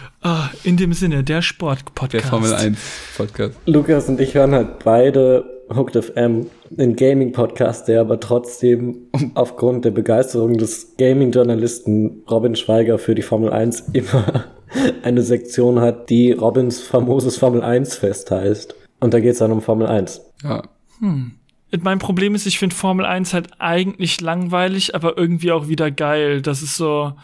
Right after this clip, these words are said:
Speaker 2: Ich hab das Gefühl, bei Formel eins gibt's halt so viele, mega oft so Ausnahmesituationen, dass so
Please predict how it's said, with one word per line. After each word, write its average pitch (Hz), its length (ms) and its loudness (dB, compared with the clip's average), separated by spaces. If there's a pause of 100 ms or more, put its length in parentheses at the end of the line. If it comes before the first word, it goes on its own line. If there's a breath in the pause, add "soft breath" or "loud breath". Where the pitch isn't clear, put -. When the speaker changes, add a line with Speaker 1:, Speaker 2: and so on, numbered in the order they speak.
(160 loud breath)
Speaker 2:
Ich - 120 -6
hab 143 80 2
das 151 140 -6
Gefühl, 147 200 -4
bei 139 120 0
Formel 131 180 2
eins 143 300 -2
gibt's - 200 -6
halt 131 200 0
so 120 80 -10
viele, 143 840 0 (180 soft breath)
mega 135 420 2
oft - 160 -6
so - 200 -4
Ausnahmesituationen, 104 1120 -2
dass 101 180 -4
so 101 260 0